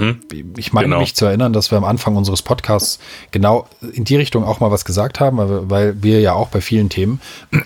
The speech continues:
Speaker 2: selbstverständlich keine Experten sind, ja, sondern das Sachen sind, die uns begegnen. Und, äh, wir haben für uns einfach gesagt, wir, wir, wir ignorieren das insofern, als dass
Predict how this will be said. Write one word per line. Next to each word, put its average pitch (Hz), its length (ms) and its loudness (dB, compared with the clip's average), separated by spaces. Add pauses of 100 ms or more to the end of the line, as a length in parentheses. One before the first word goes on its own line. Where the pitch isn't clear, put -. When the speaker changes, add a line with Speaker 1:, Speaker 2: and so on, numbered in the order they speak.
(180)
Speaker 2:
selbstverständlich 117 640 0
keine 92 200 2
Experten 95 440 0
sind, 78 240 -2
ja, 92 120 -2
sondern 98 260 2
das 92 160 0
Sachen 98 200 2
sind, 92 220 0
die 92 40 0
uns 90 120 0
begegnen. 90 500 0
Und, 85 240 -4
äh, 85 220 -2 (300)
wir 95 100 0
haben 98 100 2
für 107 140 2
uns 123 220 2
einfach 110 240 0
gesagt, 107 360 0
wir, 95 320 2 (520)
wir, 98 160 -2 (100)
wir 104 160 -2
ignorieren 110 480 2
das 127 180 0
insofern, 117 600 0
als 98 220 -2
dass - 420 -4